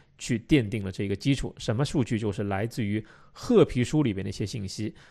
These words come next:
褐皮书是美联储用来衡量当下经济指标、通胀指标，包括劳动力市场指标，一个非常重要的来源或者数据来源。那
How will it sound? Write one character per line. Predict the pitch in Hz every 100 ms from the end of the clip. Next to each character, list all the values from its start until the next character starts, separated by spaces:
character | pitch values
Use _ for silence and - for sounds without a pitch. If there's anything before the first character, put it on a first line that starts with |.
| -
褐 | - 240
皮 | 170 135
书 | 156 156
是 | 160
美 | 127 107
联 | 101 110
储 | 123 110
用 | 127 139
来 | 110 110
衡 | - 107
量 | 110 101
当 | 107 135
下 | 135 120
经 | 104 143 151
济 | 147 110
指 | - 95
标、 | 110 104
通 | 107 156 165
胀 | 165 117
指 | 101 104
标， | 101 98
包 | 120 131
括 | 127 117
劳 | 98 101
动 | 139
力 | 120
市 | 110 117
场 | 101 98
指 | -
标， | 98 98 95 - -
一 | 127
个 | 120
非 | - - 196 185
常 | - 98 104
重 | 110 98
要 |
的 | 92
来 | 87 90
源 | 95 104
或 | 107
者 | 95
数 | 208 143
据 |
来 | 92 87
源。 | 87 - - - - - -
那 | 160 156